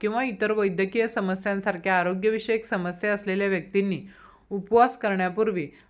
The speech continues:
डॉक्टरांचा सल्ला अवश्य घ्यावा. महाशिवरात्रीला हे उपाय करा, आर्थिक संकटातून मुक्त होण्याचे मार्ग तुम्हाला दिसतील. महाशिवरात्रीच्या दिवशी संध्याकाळी भगवान शंकरांना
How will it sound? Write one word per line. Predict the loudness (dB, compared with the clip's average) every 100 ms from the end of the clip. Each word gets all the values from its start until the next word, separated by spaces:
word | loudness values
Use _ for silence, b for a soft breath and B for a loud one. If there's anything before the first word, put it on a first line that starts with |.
| -2
डॉक्टरांचा | 0 0 0 0 0 0 0
सल्ला | 2 2 4 2
अवश्य | 2 -2 0 -2
घ्यावा. | -2 -2 -4 -8 b b b -6
महाशिवरात्रीला | 2 2 2 2 0 2 2 4
हे | 4 4
उपाय | 4 4 2
करा, | 2 2 2
आर्थिक | 2 2 0 -2 -8
संकटातून | -4 -4 -2 0 0 0 -6 -8 B B -6
मुक्त | -2 -2 0
होण्याचे | 0 2 0 0 0
मार्ग | 0 0 -2
तुम्हाला | -4 -4 -2 0
दिसतील. | 0 -2 -10 -12 -12 b b -2
महाशिवरात्रीच्या | 2 2 0 0 0 0 0 0
दिवशी | 0 -2 -4 -4
संध्याकाळी | -2 2 2 2 0 0
भगवान | -4 0 2 0
शंकरांना | -2 -4 -2 -2 -2 -6